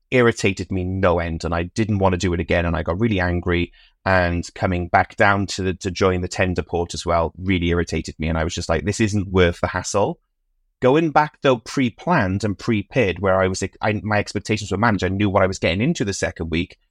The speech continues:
I totally changed my opinion. I absolutely had a lovely time 'cause I think I was ready for, "This is gonna be a nightmare. I need to prepare my expectations." So I,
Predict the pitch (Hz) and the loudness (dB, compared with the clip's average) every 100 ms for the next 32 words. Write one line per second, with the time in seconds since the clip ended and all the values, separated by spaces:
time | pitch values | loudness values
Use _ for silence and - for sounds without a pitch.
0 | _ _ _ - 117 117 - 131 110 113 | _ _ _ 0 0 0 -2 -2 -2 -4
1 | - 101 95 92 90 107 92 87 85 95 | -2 -2 0 -2 -2 -2 -2 -2 -2 -2
2 | 92 95 92 87 90 95 101 - 85 82 | -2 -2 -2 -2 -2 0 0 0 -4 -6
3 | 80 78 80 - 85 - 90 87 95 92 | -6 -6 -4 -4 -4 -2 -2 -2 0 0
4 | 87 92 - 95 85 85 _ _ _ 92 | 0 -4 0 0 0 -4 _ _ _ 0
5 | 101 - 92 92 90 90 90 92 80 82 | 0 0 -4 -2 0 0 2 2 0 -2
6 | 78 87 87 - - 87 87 82 - 80 | 0 -2 -2 -4 -2 0 0 -2 -6 -4
7 | 95 87 80 82 - 92 90 87 _ _ | -2 -2 -2 -6 0 2 2 2 _ _
8 | _ _ _ _ _ 190 | _ _ _ _ _ -8